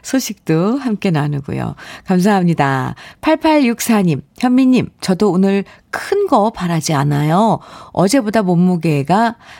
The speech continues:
백 그램이, 아니, 십 그램이라도 <laughs> 덜 나가기만 하면 좋겠어요." 아유, 아.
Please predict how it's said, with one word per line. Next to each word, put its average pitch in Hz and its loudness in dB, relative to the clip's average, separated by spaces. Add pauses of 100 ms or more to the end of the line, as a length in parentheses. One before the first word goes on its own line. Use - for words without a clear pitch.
(120)
백 214 -2 (400)
그램이, 226 2 (100)
아니, 170 2 (360)
십 - -6
그램이라도 185 0 (240)
<laughs> - -20
덜 185 0
나가기만 139 -4
하면 180 -2
좋겠어요." 269 0 (140)
아유, 254 0 (840)
아. 160 0